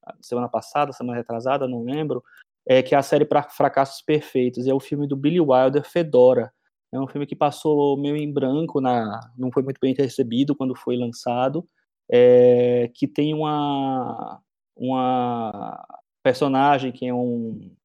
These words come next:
uma atriz de cinema e tem uma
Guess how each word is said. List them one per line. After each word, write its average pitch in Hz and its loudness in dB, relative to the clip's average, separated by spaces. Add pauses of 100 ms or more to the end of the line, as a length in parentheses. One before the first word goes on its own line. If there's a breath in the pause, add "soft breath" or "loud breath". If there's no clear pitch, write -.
(140)
uma 110 -4
atriz 127 -2
de 131 -4
cinema 123 0
e 120 0 (220)
tem 127 2
uma 123 0